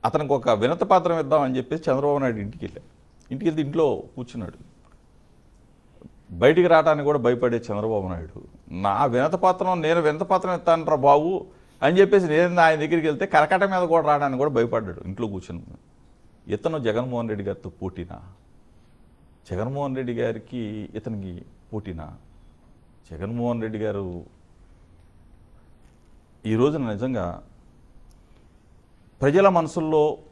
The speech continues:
చెరగని ముద్ర వేసుకున్నాడు. అటువంటి వ్యక్తితో ఇతను పోటీ పడలేడు. ఒక వర్గం కాదు కదా, అన్ని వర్గాల ప్రజలు, అన్ని ప్రాంతాల ప్రజలు, బీసీలు, ఎస్సీలు, ఎస్టీలు, మైనారిటీలు, కాపు అక్క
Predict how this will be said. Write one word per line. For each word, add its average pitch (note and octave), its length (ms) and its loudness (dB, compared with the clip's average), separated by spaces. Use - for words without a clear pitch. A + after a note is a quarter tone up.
చెరగని C3 320 -2
ముద్ర G#2+ 240 -6
వేసుకున్నాడు. D#2 460 -14
అటువంటి B2+ 380 -2
వ్యక్తితో D#3+ 580 0
ఇతను A#2 220 -4
పోటీ E3 280 -6
పడలేడు. C3 460 -12
ఒక B2 160 0
వర్గం F#3 360 4
కాదు E3 280 -2
కదా, C#3 300 -10
అన్ని E3+ 240 -4
వర్గాల E3 380 -4
ప్రజలు, G2 340 -14
అన్ని D#3+ 240 0
ప్రాంతాల E3 460 -6
ప్రజలు, F#2 360 -12
బీసీలు, A#2 720 -2
ఎస్సీలు, A#2 520 -4
ఎస్టీలు, A#2 440 -6
మైనారిటీలు, A2+ 640 -6
కాపు E3 340 6
అక్క D#3 260 4